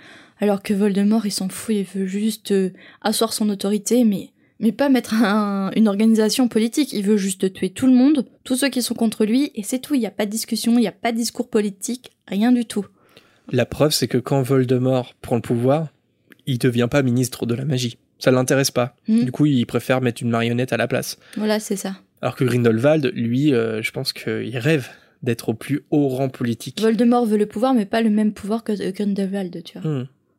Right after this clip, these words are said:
Speaker 1: Lui, c'est le pouvoir de la peur, et Grindelwald, c'est plutôt le pouvoir politique et l'influence politique.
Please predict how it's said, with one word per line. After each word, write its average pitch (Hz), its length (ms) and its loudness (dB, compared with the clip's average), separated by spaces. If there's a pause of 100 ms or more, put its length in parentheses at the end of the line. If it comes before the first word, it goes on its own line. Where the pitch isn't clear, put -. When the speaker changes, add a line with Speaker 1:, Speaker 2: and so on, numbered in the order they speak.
(220)
Speaker 1:
Lui, 240 80 0
c'est 240 140 -2
le 208 40 -4
pouvoir 208 220 -2
de 202 80 -4
la 196 140 -2
peur, 247 420 0
et 190 400 -2
Grindelwald, 202 380 -4
c'est - 100 -16
plutôt - 180 -4
le 208 100 -2
pouvoir - 300 -10
politique 196 720 -8
et 190 60 -10
l'influence 185 400 -10
politique. - 560 -14